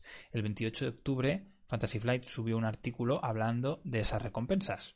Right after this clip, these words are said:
que si u-, bueno, unas cartas, que si un fondo de pantalla, no sé qué, y diciendo que las irían subiendo poco a poco, empezando a principios de la semana pasada.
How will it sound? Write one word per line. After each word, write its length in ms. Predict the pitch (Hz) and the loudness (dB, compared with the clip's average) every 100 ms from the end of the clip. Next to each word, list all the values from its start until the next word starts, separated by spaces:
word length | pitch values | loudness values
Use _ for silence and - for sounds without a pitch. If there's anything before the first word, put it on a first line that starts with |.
| - | -10
que 100 | 110 | -8
si 260 | - 104 98 | -6 -6 -6
u-, 360 | 98 101 104 | -6 -8 -8
bueno, 180 | 127 113 - | -8 -10 -8
unas 240 | 113 110 | -6 -4
cartas, 540 | - 175 175 170 160 156 | 2 2 4 0 0 -2
que 120 | 113 | -6
si 380 | - 110 104 110 - - - | -6 -6 -6 -8 -12 -18 -10
un 140 | 123 104 | -8 -6
fondo 220 | 110 107 | -4 -4
de 60 | 104 | -2
pantalla, 500 | 110 120 151 151 143 | -2 2 2 2 2
no 80 | |
sé 80 | 120 | -2
qué, 240 | 156 190 - - - - | 0 0 -2 -16 -14 -6
y 80 | 139 | 2
diciendo 400 | 123 117 139 151 | 2 4 0 0
que 80 | 127 | 0
las 160 | 110 113 | 0 2
irían 180 | 113 | 0
subiendo 400 | 113 113 110 120 | 0 -2 -2 -2
poco 160 | - - | -2 -2
a 80 | 95 | -2
poco, 320 | 92 - - - | -6 -10 -16 -8
empezando 460 | 117 104 117 110 | -4 -2 0 0
a 40 | 113 | 0
principios 640 | 107 - 110 117 123 - - | -2 -6 -4 -2 -2 -6 -4
de 280 | 113 113 120 | 2 2 2
la 140 | 104 | -4
semana 360 | - 98 101 101 | -4 -4 -4 -4
pasada. 460 | - - 92 - | -4 -2 -4 -6